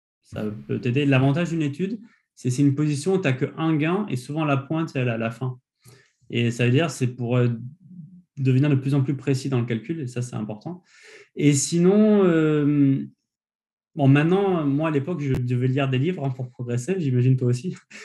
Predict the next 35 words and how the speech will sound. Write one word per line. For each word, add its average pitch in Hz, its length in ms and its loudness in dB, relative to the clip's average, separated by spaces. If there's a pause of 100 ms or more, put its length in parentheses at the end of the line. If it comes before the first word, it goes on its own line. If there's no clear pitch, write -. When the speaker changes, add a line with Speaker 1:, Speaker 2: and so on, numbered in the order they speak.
(320)
Speaker 1:
Et 127 80 0
maintenant, 147 460 6
Speaker 2:
Oui. 175 40 6
Speaker 1:
maintenant, 160 240 4
il 175 80 4
y 139 40 4
a 123 40 2
tellement 165 320 0
de 151 140 0
contenu 151 400 -4
sur 139 180 -6
Internet, 131 400 0
donc, 123 220 -2
euh, 113 800 -4
Speaker 2:
Ouais. 101 180 -2
Speaker 1:
faut 123 100 0
bien 127 200 4
le 156 60 4
choisir, 151 460 0 (140)
mais 120 160 -2
il 120 40 0
y 120 40 0
a 113 60 0
moyen 120 260 2
de 135 80 2
trouver 120 340 -4
des 107 380 -4 (160)
super 131 420 -2
vidéos 135 540 4 (640)
pour 143 180 2
les 147 460 4
concepts 151 340 -4
stratégiques, 160 580 -6
par 113 140 -2
exemple. 107 260 -4